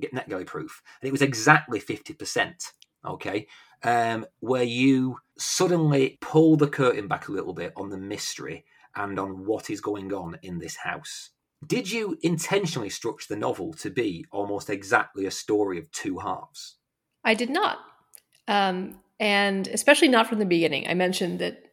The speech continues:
Speaker 2: the book has gone through several revisions. They've been fairly substantial revisions. Um,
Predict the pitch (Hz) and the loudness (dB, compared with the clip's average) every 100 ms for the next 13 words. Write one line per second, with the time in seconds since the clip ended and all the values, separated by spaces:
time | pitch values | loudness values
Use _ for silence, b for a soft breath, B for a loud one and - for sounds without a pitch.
0 | - 208 190 180 185 - 170 165 160 165 | -12 -6 0 0 0 -2 -2 0 -2 0
1 | 170 165 160 165 165 170 156 170 170 175 | 0 2 0 0 -2 -2 -2 -2 -2 -4
2 | 180 196 185 180 190 - 160 175 160 170 | 0 2 2 0 -6 -6 -4 -4 -4 -4
3 | 156 170 190 - b b b b b b | -6 -6 -8 -10 b b b b b b
4 | 190 185 190 165 | 4 6 4 -4